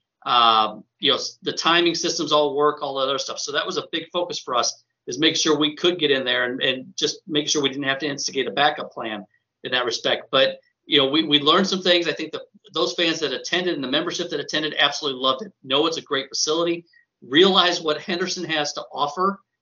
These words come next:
uh, in so many ways. There's so many great things to do near, uh, the Dollar Loan Center, right across the street, restaurants and things that you can do right there, uh, as well as how close it is actually to the Strip. It's only ten to fifteen minutes away from Mandalay Bay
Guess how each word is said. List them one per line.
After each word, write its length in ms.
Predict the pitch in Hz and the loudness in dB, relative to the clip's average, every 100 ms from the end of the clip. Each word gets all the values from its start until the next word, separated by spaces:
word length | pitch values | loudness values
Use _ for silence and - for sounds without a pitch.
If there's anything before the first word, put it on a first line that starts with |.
| _ | _
uh, 200 | 127 123 | 0 0
in 100 | 160 | 0
so 220 | 139 - 170 | -2 0 2
many 140 | 160 | 2
ways. 200 | 151 160 | 2 0
There's 160 | 151 - | -2 -2
so 100 | 185 | 0
many 140 | 175 | 0
great 280 | 156 160 160 | 0 0 0
things 220 | 156 147 | -6 -6
to 80 | 147 | -6
do 220 | 143 160 | -2 -2
near, 520 | 131 135 156 175 180 - _ _ | 0 2 4 2 -2 -10 _ _
uh, 240 | 139 131 127 | 2 4 4
the 100 | - | 4
Dollar 300 | 151 156 143 | 4 4 4
Loan 180 | 151 | 2
Center, 280 | 160 - 165 | 0 -2 0
right 180 | 143 147 | 2 0
across 340 | 151 156 151 | 0 -2 -2
the 60 | 147 | -2
street, 400 | - - 147 - | -4 -2 -2 -2
restaurants 500 | 139 151 - 156 160 | 0 0 2 0 0
and 100 | 156 | -2
things 160 | 156 147 | -4 -4
that 100 | 147 | -6
you 120 | 143 | -8
can 100 | 139 | -8
do 160 | 135 139 | -6 -2
right 220 | 135 123 | 0 2
there, 340 | 127 147 180 - _ _ - | 4 4 2 -2 _ _ 0
uh, 360 | 123 117 120 - | 4 6 4 4
as 200 | 143 135 | 2 2
well 180 | 170 160 | 2 2
as 100 | 147 | 4
how 160 | 156 | 2
close 360 | 156 165 165 160 | 0 0 0 2
it 100 | 151 | 4
is 140 | 143 | 4
actually 300 | 143 156 151 | 4 0 -2
to 120 | 160 | -2
the 100 | 151 | -2
Strip. 340 | 151 - 170 - | -2 0 -2 -2
It's 120 | - | -6
only 160 | 143 135 | -6 -4
ten 180 | 156 135 | -4 -4
to 60 | |
fifteen 300 | 151 147 135 | -6 -6 -4
minutes 200 | 135 139 | -4 -4
away 280 | 131 135 147 | 2 4 4
from 120 | 143 | 0
Mandalay 320 | 131 131 131 123 | -4 -2 -2 0
Bay 320 | 123 143 | 0 0